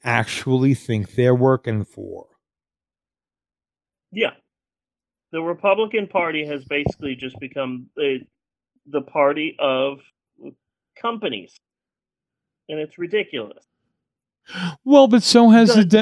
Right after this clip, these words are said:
Speaker 1: de-, so has the Democratic Party. But the Democratic Party's part is to go like, "Oh, well, dearie dear, whatever could we have done?"
Speaker 2: Yeah.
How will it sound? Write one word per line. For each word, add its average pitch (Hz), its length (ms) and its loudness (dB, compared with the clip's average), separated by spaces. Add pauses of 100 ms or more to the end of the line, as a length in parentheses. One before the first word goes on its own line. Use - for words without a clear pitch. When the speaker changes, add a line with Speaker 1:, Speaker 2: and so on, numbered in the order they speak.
Speaker 1:
de-, 160 60 -2
so 226 280 6
has 214 280 8
the 196 80 6
Democratic 190 680 6
Party. 185 480 6 (320)
But - 140 -12
the 190 100 6
Democratic 190 680 6
Party's 202 580 4
part 139 420 4
is 139 260 2
to 151 100 4
go 139 240 6
like, 135 280 4 (320)
"Oh, 240 240 0
well, 214 260 -4
dearie 196 500 4
dear, 175 480 4 (240)
whatever 262 560 4
could 202 280 2
we 208 200 6
have 190 320 2
done?" 107 680 0 (1300)
Speaker 2:
Yeah. 185 220 -4